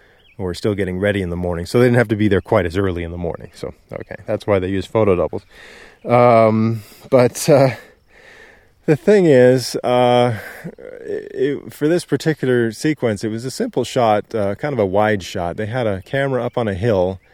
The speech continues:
and they had the helicopter just sort of fly past it. And they had this, uh, you know, this long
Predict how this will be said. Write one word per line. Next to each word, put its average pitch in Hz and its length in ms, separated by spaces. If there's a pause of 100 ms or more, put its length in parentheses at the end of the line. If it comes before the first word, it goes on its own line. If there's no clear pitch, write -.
(580)
and 107 260
they 101 60
had 107 320
the 92 240 (180)
helicopter 120 540
just 104 180
sort 107 180
of 95 80
fly 107 380
past 95 480
it. 73 120
And 107 100
they 104 40
had 110 140
this, 98 180 (520)
uh, 85 420
you 107 140
know, 87 180
this 92 220
long 101 540